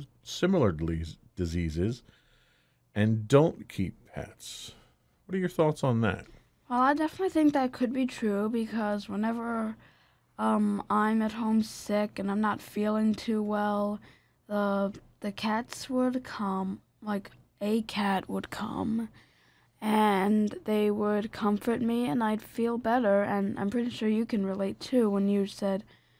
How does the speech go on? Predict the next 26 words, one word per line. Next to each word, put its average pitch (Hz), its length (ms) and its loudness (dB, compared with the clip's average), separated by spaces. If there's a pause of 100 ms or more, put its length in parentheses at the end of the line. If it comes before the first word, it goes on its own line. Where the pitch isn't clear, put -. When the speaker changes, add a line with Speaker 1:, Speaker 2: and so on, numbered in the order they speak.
(240)
Speaker 2:
um, 202 240 0
with 202 220 -4
Leota 208 680 0 (200)
that - 120 -14 (200)
she 208 160 -6
comes 202 260 -6
down 196 240 -4
when 202 100 -2
you're 226 160 -4
sick. - 420 -16 (140)
Speaker 1:
Absolutely, 95 600 -2 (120)
yeah. 107 300 0 (200)
Yeah, 98 200 -2
they're 98 140 0
very 104 340 2
good 107 180 2
nursemaids. 87 760 -2 (240)
Speaker 2:
Yep. 294 240 -4 (1400)
Speaker 1:
Uh, 92 720 2 (380)
they 117 220 6
help 196 300 4
to 202 100 0
control 185 500 4
blood 147 380 6
pressure. 90 720 2 (220)
Health 135 300 4